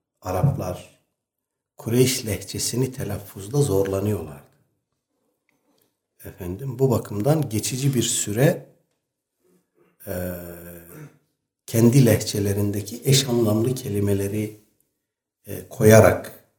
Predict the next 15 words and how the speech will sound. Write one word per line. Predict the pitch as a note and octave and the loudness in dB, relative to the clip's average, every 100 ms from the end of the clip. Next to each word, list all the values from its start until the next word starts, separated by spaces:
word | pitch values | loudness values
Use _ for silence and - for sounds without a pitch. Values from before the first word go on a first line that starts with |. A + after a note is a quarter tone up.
| _ - | _ -4
ayetleri | G#2 G2 G2+ G2 F#2+ | -2 -2 -4 -8 -4
okumalarına | B2+ - G2+ F#2+ F#2+ F#2+ A#2+ F3 | -4 -4 -4 -4 -4 -4 -2 -2
izin | F#2+ G2+ F2+ | 0 0 -2
verildi. | D#2+ - - _ _ _ _ _ _ _ _ _ _ _ _ | -4 -12 -20 _ _ _ _ _ _ _ _ _ _ _ _
Şu | - - F#3 | -18 -10 0
"Unzilel | D#3+ C#3+ B2 B2+ B2 | 8 8 8 4 4
Kur'anu | - C3+ D3+ D3 A#2 | 0 4 6 8 8
ala | A2+ A2 | 6 4
seb'ati | A#2+ C#3 - G2+ - - | 4 4 4 4 2 6
ahrufin" | C#3 C#3 - G#2+ - - | 8 8 6 8 10 8
diye | G2+ C3+ | 4 2
meşhur | C3+ - C3+ C3+ | 2 0 2 2
bir | G2+ | 2
rivayet | G2+ G2 G2 G2+ - E2 | -2 -8 -4 -6 -6 -16
var. | D2+ | -20